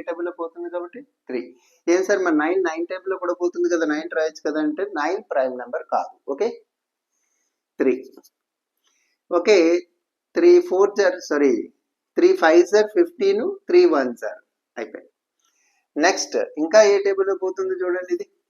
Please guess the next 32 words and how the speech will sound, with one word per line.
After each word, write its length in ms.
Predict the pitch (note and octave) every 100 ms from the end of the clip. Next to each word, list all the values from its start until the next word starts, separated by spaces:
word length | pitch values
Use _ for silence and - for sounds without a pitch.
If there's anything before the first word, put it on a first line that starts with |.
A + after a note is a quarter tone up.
| _ _ _ _ _ _ _ _ _
ఇది 160 | D#3 F3 F3
మరలా 260 | E3 F#3+ A#3+ - _ _ _ -
ఫైవ్ 200 | D#3+ F#3 -
ప్లస్ 240 | G3+ G3 F3 E3+
వన్ 180 | F3 G#3+ C4 C4 - -
సిక్స్, 280 | C#3 C3+ -
అంటే 160 | C#3+ F#3+ F#3
త్రీ 140 | E3+ F3
టేబుల్‌లో 300 | E3+ D#3 D#3+ D3
పోతుంది. 340 | A2+ - - _ _ _ _ -
కాబట్టి 360 | C#3 D3 C#3+ C4+ - _ _ _ _ -
త్రీ 120 | D3+ C#3+
వన్ 180 | C3+ C3+ D3
జార్, 200 | G#3 C4 _ -
త్రీ 120 | C3+ B2 -
సెవెన్ 280 | G#2+ - - -
జార్. 160 | - _ _ _ _ _ D3
మళ్ళా 200 | E3+ G#3 G#3
సెవెంటీన్, 440 | F#3 G3+ F#3+ C#3 -
సెవెంటీన్ 420 | C#3+ D#3+ F3 F#3+ F#3+
కూడా 120 | F#3+ G3
ప్రైమ్ 220 | - F3+ F#3
నెంబరే 240 | F#3 F#3 F#3 F3+
కాబట్టి 340 | F3+ F3+ - E3 _ _ _ -
సెవెంటీన్ 460 | D3+ D3+ D3+ C3+ A#2+
వన్ 140 | A#2 B2
జార్ 160 | G3+ - -
సెవెంటీన్. 440 | - - - - _ _ _ -
ఇది 140 | C#3 C#3
కూడా 140 | C#3 C#3+ D3
సేమ్ 200 | D3 D3+
అంతే, 240 | D3 G3